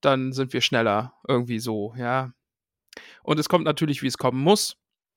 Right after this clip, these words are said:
Der gute Theo, äh, ist in der Taverne und, und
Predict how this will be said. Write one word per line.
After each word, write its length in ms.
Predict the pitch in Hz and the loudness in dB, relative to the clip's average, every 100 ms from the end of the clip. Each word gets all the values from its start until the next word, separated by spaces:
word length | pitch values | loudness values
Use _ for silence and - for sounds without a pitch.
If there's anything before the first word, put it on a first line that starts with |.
| _ _ - | _ _ -2
Der 80 | 156 | -2
gute 240 | 143 143 143 | 0 -2 4
Theo, 520 | 151 147 143 143 - _ _ - | 6 8 6 4 -4 _ _ -4
äh, 480 | 131 127 123 117 101 | -2 0 0 -2 -6
ist 160 | - - | -8 -6
in 80 | 127 | -2
der 120 | 113 | -2
Taverne 600 | 127 117 139 160 151 139 | -2 0 2 2 0 -2
und, 200 | - 113 | -4 -6
und 240 | 98 113 | -8 -10